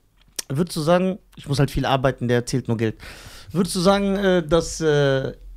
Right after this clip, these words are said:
gibt es einen in deiner Gewichtsklasse, den du, gegen den du gerne kämpfen wollen würdest, oder du sagst, du fürchtest den, der ist ein krasser Gegner?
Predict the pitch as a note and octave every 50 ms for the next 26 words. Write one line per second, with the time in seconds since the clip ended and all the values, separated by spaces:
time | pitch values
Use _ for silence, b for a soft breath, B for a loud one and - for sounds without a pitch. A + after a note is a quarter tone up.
0 | - - - C#3+ F#3+ F#3+ - - F3 - F3 G#3+ A#3 A#3 G#3 G#3 G3 G3 E3+ F3
1 | F3 G#3+ - - - G#3+ G#3 - - A3+ G#3+ G3+ D#3+ C#3+ - - - F3 E3+ E3
2 | D#3+ C#3+ A#2+ - - D3+ D3 D3+ D#3+ F3+ E3+ D3+ D3+ E3 D#3 D3+ - F#3 F#3+ F#3
3 | G3 G3 F#3 F#3 F#3 F3 F3+ F#3 D#3+ E3+ D3+ D#3 D#3 C#3+ E3+ E3+ - - - -
4 | - - - - - - D3+ D3 - - G3+ A3 G3+ - - G3 E3+ - - F#3+
5 | F#3 F#3+ F#3 F3+ D#3+ D3+ D3 - D#3 C#3+ - - E3 - D#3+ D3+ D3 E3+ E3+ F3
6 | F3+ F3 F3